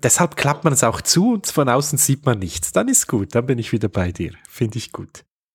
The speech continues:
Wollen wir doch gleich in die Google-Ecke übergehen und den Achim fragen, dass es um ein Video, ähm, Social Network handelt.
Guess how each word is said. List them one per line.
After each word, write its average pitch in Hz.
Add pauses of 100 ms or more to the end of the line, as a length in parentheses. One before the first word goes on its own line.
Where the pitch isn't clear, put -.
(140)
Wollen 131
wir 262
doch -
gleich 170
in 170
die 156
Google-Ecke 156
übergehen 147
und 151
den 151
Achim 196
fragen, 151
dass 127
es -
um 135
ein 123
Video, 147 (160)
ähm, 110
Social 123
Network 110
handelt. 104